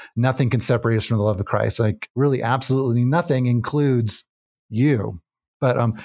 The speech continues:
kind of in conclusion, probably the verse I go back to again and again, and what I introduce this episode with, is that eternal security is not about me.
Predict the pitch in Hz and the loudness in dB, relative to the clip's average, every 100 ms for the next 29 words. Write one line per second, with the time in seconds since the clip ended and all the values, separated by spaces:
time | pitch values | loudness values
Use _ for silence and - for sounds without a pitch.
0 | - 160 147 185 165 139 160 156 110 104 | -2 0 2 0 0 0 2 2 2 -2
1 | 92 - - - _ - 135 123 127 123 | -4 -8 -18 -20 _ -4 -2 0 0 0
2 | 131 131 123 127 120 117 - 113 117 120 | 0 0 0 0 0 0 0 0 0 -2
3 | 101 131 127 123 113 110 107 104 - - | 0 2 2 2 2 2 0 -4 -14 -20
4 | _ 120 113 - 113 117 117 127 120 117 | _ 0 0 -2 -2 0 2 0 2 2
5 | 202 202 117 131 107 117 107 110 104 - | 2 0 0 0 0 0 0 0 0 -2
6 | - - - - _ - 120 107 123 117 | -10 -16 -16 -18 _ -2 0 2 0 0
7 | - - _ _ - 139 165 160 123 156 | -6 -16 _ _ -4 0 2 2 0 2
8 | 139 113 131 131 120 113 110 107 113 | 2 2 0 2 0 0 0 0 -2